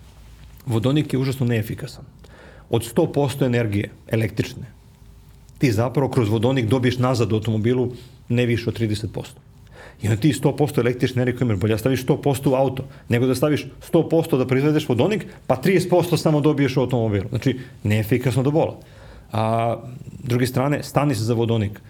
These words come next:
sama stanica, znači, govorim, benzinska pumpa za vodonik, jedno točeno mesto sa tankovima košta oko pet miliona evra.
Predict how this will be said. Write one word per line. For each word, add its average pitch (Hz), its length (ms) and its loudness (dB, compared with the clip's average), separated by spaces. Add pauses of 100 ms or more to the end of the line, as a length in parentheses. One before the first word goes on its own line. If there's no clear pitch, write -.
(220)
sama 123 300 -2
stanica, 143 340 0
znači, 104 200 -4
govorim, 117 300 0 (340)
benzinska 147 520 4
pumpa 127 320 2
za 113 100 2
vodonik, 107 420 -2 (320)
jedno 120 540 2
točeno 127 460 0
mesto 139 340 0
sa 110 140 -2
tankovima 127 500 0
košta 120 300 -2
oko 117 140 -2
pet 120 240 -2
miliona 113 340 0
evra. 98 160 -4